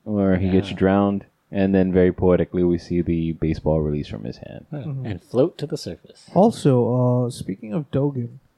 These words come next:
Speaker 3: like, it, it really seemed like, uh, he, he was giving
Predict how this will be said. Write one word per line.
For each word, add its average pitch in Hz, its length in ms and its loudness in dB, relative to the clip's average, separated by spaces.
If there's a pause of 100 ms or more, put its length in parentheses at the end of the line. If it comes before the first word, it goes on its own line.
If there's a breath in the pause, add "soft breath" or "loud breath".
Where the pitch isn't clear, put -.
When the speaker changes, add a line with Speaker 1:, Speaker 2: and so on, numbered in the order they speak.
(340)
Speaker 3:
like, 131 160 -2 (840)
it, 165 220 4
it 156 220 2
really 185 400 4
seemed 175 480 -6
like, 135 260 2 (100)
uh, 123 340 0 (100)
he, 156 140 -6 (140)
he 139 120 0
was 127 240 4
giving 127 500 -2